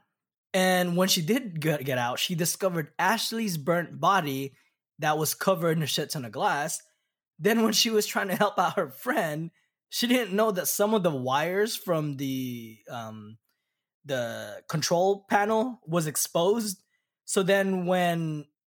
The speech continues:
uh, she saw Ashley laying in bed, she tried touching Ashlyn, or when Ashley's still laying in bed, Ashlyn tried to go over there, and then she <laughs> ends up getting electrocuted, bro.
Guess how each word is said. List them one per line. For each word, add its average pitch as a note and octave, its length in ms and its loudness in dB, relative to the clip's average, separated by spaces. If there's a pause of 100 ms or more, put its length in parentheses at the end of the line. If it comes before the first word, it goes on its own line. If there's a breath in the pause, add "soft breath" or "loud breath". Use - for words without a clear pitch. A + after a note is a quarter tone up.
(120)
uh, D#3 180 -2
she G#3 200 0
saw G3 420 4
Ashley F3 380 0
laying D#3+ 260 0
in B2+ 140 -4
bed, E3 420 0 (1160)
she - 140 0
tried F#3 260 -2
touching F#3 540 0
Ashlyn, D#3+ 720 -4 (600)
or G3+ 360 2
when F#3 220 2
Ashley's G#3 480 0
still G3+ 140 2
laying F#3+ 180 2
in E3 100 -2
bed, D3 180 0
Ashlyn F#3+ 420 0
tried E3+ 200 -2
to D#3+ 80 -6
go E3+ 160 2
over F3 180 0
there, C3 320 -4 (360)
and F3+ 80 -2
then - 60 2
she - 160 2
<laughs> - 80 -2
ends E3+ 140 2
up - 160 -2
getting F3 300 0
electrocuted, C3 720 -8
bro. A2 320 -12